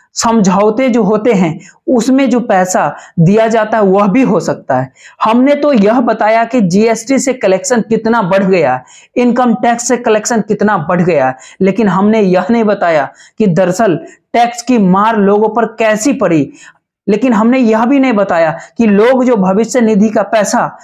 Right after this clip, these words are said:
रखते थे, उसका भी उपयोग हमने उस कॉरपोरेट सेक्टर के दिशा में कर दिया।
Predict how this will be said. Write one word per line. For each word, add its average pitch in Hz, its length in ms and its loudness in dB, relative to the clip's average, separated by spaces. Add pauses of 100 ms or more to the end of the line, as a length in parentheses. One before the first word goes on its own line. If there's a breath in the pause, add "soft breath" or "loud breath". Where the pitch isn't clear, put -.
(240 loud breath)
रखते 233 380 0
थे, 165 320 -2 (240 soft breath)
उसका 262 400 0
भी 262 180 2
उपयोग 240 540 0
हमने 214 320 2
उस 226 260 -2
कॉरपोरेट 226 600 0
सेक्टर 226 380 -2
के 233 140 0
दिशा 202 320 0
में 254 140 0
कर 208 140 0
दिया। 165 260 0